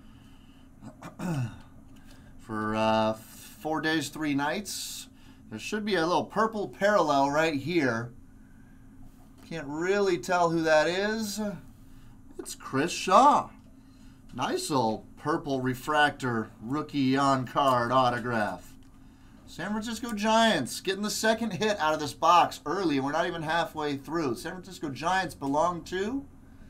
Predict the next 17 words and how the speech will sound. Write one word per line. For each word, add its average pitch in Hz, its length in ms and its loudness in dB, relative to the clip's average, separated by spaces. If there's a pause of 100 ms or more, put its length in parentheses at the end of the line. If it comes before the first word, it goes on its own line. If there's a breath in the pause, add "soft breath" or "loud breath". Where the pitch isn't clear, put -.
(1080 loud breath)
Nelson 233 540 0
P. 208 560 2
Nelson 180 400 -2
P 190 220 -4
got 175 100 -4
a 170 60 -4
nice 185 320 -2
old 135 160 -4
purple 170 280 -4
autograph, 143 520 2
number 123 180 -4
one 147 240 -2
eighty-three 160 540 -2
out 123 100 2
of 107 140 -6
two 180 220 -6
fifty. 123 500 -6